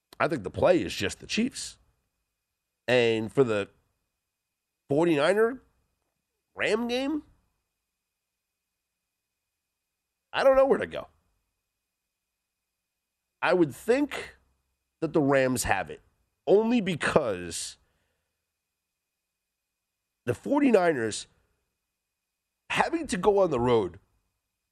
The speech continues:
for a fourth straight week now has got to weigh on them.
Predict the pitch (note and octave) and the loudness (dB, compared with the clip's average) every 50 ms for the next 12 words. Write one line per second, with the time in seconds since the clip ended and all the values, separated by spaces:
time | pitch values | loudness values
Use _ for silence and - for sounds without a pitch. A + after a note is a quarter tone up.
0 | _ _ _ _ _ _ _ _ _ _ _ F3 D3+ C3 A#2+ A2 G#2 - _ _ | _ _ _ _ _ _ _ _ _ _ _ 2 2 2 2 0 -2 -6 _ _
1 | _ _ _ _ _ _ _ B3 C4+ D#4+ F4+ E4 - - - - - - - - | _ _ _ _ _ _ _ 2 4 4 4 4 -2 -6 -8 -6 -4 -4 -4 -2
2 | - F3+ F#3+ F#3 F3 - A#2+ B2+ C3+ C3+ - - F#2 D2+ B1+ C2 - - _ _ | 2 2 2 2 2 -2 -2 0 0 0 -2 -6 -6 -6 -6 -6 -10 -14 _ _
3 | _ _ _ _ _ _ _ _ _ _ _ _ _ _ _ _ _ _ _ _ | _ _ _ _ _ _ _ _ _ _ _ _ _ _ _ _ _ _ _ _
4 | _ _ _ _ _ _ _ - B2 B2 F#2+ - - _ - E3+ E3 F3+ - - | _ _ _ _ _ _ _ -2 -2 -2 -2 -2 -6 _ -2 0 0 0 -4 -2
5 | - A#2+ G#2 F#2+ F#2 E2 D#2 C2+ B1 B1+ C2 B1+ A#1 - - | -4 -2 0 2 0 0 0 -2 -6 -8 -12 -14 -16 -18 -20